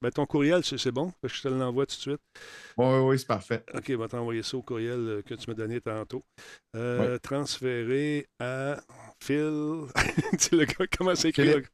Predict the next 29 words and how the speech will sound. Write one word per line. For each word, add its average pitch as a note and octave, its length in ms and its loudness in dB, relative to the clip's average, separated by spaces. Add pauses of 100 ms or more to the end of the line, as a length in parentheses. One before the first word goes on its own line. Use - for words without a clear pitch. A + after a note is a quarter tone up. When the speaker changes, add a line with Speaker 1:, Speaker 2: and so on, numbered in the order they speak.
(100)
Speaker 1:
là ? - 60 -16 (220)
Non, G#2 140 -2
je G2+ 120 -6
sais, A#2+ 180 -6
je G#2+ 80 -10
déconne. A2 300 -6 (880)
<laughs> - 540 0 (1600)
Tu - 100 -12
me G#2 40 -6
diras, F#2+ 240 -4
là, G2+ 180 -2 (100)
tu - 80 -16
me - 20 -14
confirmeras G#2 560 -6
la G2+ 140 -8
réception G#2+ 480 -6
tout - 140 -12
de - 40 -20
suite. D3+ 200 -6 (880)
Bon, A#2+ 280 -4 (100)
et G#2+ 100 -4
voilà. A2+ 720 0 (100)
Euh, A2 640 -6
je A2+ 80 -10
vais G#2+ 140 -4
écrire A2 280 -6
gagnant. A2 580 -4 (1160)
Ok. G2+ 380 -12
Speaker 2:
Les B2+ 360 -4